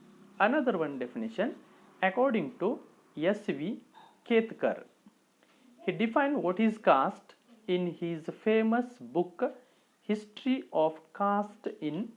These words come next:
India. His famous book, History of Caste in India. According to him, a caste is a group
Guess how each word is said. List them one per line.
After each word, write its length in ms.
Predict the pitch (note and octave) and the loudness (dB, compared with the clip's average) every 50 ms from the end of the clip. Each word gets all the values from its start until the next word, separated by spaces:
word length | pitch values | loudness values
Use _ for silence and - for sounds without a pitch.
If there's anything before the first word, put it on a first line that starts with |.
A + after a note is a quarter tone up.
| - - - | -18 -8 -4
India. 400 | D#3+ D3 C3 A#2 A2+ A2 F#2+ - - - - - _ _ - - - _ _ _ - - | -4 -2 -2 -2 -2 -2 -2 -2 -4 -6 -14 -20 _ _ -20 -20 -20 _ _ _ -12 -8
His 120 | - - C3 - - - | -8 -8 -8 -8 -4 -2
famous 380 | D#3+ E3 F3+ F3+ E3+ - D#3+ | -2 -2 -2 -2 -6 -6 -2
book, 240 | E3 - - - - - - - - - - - - | -2 -2 -2 -2 -10 -20 -20 -20 -20 -20 -16 -6 -4
History 440 | F#3 F#3 F#3 - - - - G3 E3+ | -4 -4 -4 -6 -16 -8 -2 2 2
of 100 | D#3 C#3+ - - - | 2 2 0 -6 -2
Caste 560 | D#3 C#3+ C#3 C#3+ D3+ D3 - - - D#4+ F4 - - - - - | -2 0 0 0 -2 -4 -6 -4 -2 -2 -2 -2 -8 -18 -10 -4
in 220 | D#3 D3+ F3 A3+ - - - - - - G#3 G#3 | -2 -2 0 -2 -4 -6 -12 -12 -2 0 0 0
India. 260 | F3 C3+ A#2+ A2 F2+ - - - - _ _ _ _ _ _ _ _ - - - - - - _ _ _ _ _ _ _ - - - F3+ | 2 0 -2 -2 -4 -4 -8 -14 -20 _ _ _ _ _ _ _ _ -20 -20 -20 -20 -20 -20 _ _ _ _ _ _ _ -12 -4 -4 0
According 340 | F3+ A#3 A#3+ A#3+ C#4 C4+ | 4 4 4 4 2 0
to 120 | - B3 G#3 | 0 0 0
him, 320 | - D3 A#2+ B2 G#3 C#4+ - - - _ _ _ _ _ - - - - - _ - | 0 0 -4 -4 -6 -8 -12 -16 -20 _ _ _ _ _ -20 -20 -20 -20 -12 _ 0
a 100 | G3+ G3+ G3+ - | 0 0 0 0
caste 460 | A3+ A#3+ B3 C4 C#4 C4+ - - - - - - | 2 2 2 2 0 -2 -6 -12 -12 -10 -8 -4
is 240 | F#3 F3+ F3 D#3 | -2 -2 -2 -2
a 140 | E3+ E3+ D#3+ | -2 -2 -4
group 320 | C#3 C3+ D3+ F3+ A3+ A#3 | -4 -4 -2 0 0 0